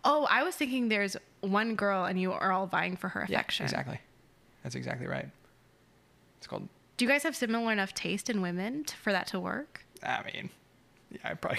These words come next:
Speaker 2: <laughs> it would probably work.
Speaker 1: <laughs>
Speaker 2: Uh, I think it'd be really funny, and we get to choose what we do, and we're like, uh,
Speaker 1: You all
Speaker 2: okay.
Speaker 1: woo the same woman?
Speaker 2: Now we're gonna
Speaker 1: That'd be really dramatic, actually, 'cause
Speaker 2: now we're
Speaker 1: you
Speaker 2: gonna
Speaker 1: all
Speaker 2: sit
Speaker 1: live
Speaker 2: in the pool.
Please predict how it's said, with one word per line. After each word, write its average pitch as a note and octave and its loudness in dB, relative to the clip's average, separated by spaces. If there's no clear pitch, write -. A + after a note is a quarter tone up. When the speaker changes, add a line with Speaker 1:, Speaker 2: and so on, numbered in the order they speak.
Speaker 2:
<laughs> - -18
it D#3 6
would - 4
probably - 4
work. - 2
Speaker 1:
<laughs> - -20
Speaker 2:
Uh, C#3+ 6
I C3+ 4
think D#3+ 2
it'd D3+ 4
be C3+ 6
really C3 6
funny, D3 4
and C3+ 2
we C#3+ 4
get C#3+ 4
to C3 0
choose C3 4
what B2+ 4
we A2+ 0
do, A#2 2
and B2+ -2
we're - 0
like, C2+ 0
uh, C2 4
Speaker 1:
You A3 2
all G#3+ 6
Speaker 2:
okay. G#3+ 0
Speaker 1:
woo G#3+ 0
the G3+ 0
same F#3 0
woman? F3+ 0
Speaker 2:
Now B2+ 6
we're C3+ 2
gonna B2+ 4
Speaker 1:
That'd A#3+ 4
be G#4 4
really G#3+ 4
dramatic, F#3 2
actually, F3 0
'cause C3 2
Speaker 2:
now C3+ 6
we're B3 6
Speaker 1:
you C4 4
Speaker 2:
gonna - 8
Speaker 1:
all - 4
Speaker 2:
sit D3 4
Speaker 1:
live - -
Speaker 2:
in - 0
the - 4
pool. - 4